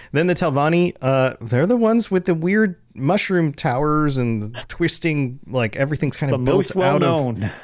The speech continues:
Speaker 1: Yeah, it's like, uh, they build it out of nature and then it make, I don't know if, I'm sure, you,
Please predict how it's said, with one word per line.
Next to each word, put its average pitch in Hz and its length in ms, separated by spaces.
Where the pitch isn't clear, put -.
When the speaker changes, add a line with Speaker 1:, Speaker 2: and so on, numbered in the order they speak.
Speaker 1:
Yeah, 160 380
it's 107 140
like, 151 160
uh, 107 260
they 147 160
build 160 220
it 156 80
out 143 140
of 113 100
nature 151 540
and 120 220
then 110 100
it 110 160
make, 117 500
I 113 120
don't 185 100
know 139 100
if, - 120
I'm 117 140
sure, - 180
you, 165 220